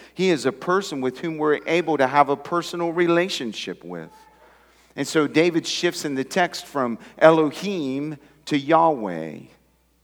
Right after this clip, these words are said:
And the second change that takes place is from the glory of God's creation to the grandeur and comprehensiveness of the written word of God.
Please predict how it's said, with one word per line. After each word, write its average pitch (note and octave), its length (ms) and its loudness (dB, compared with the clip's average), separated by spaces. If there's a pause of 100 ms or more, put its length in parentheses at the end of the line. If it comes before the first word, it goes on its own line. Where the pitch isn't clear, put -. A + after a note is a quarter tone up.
(280)
And E3 140 0
the E3 80 6
second G#3 440 -2
change B2 400 -4
that B2 180 -4
takes C3+ 240 -2
place C#3 420 -4
is C3+ 180 -4
from C#3+ 280 -4
the B2+ 80 -2
glory E3+ 400 2
of C#3+ 100 0
God's D#3+ 340 4
creation D3+ 720 -6
to C#3 140 -6
the B2 100 -2
grandeur C3 600 -4
and C3 120 -8
comprehensiveness C#3 1200 -4 (300)
of B2+ 160 0
the C3 100 2
written D#3+ 540 -2
word D3+ 320 2
of C3 140 -6
God. A2+ 480 2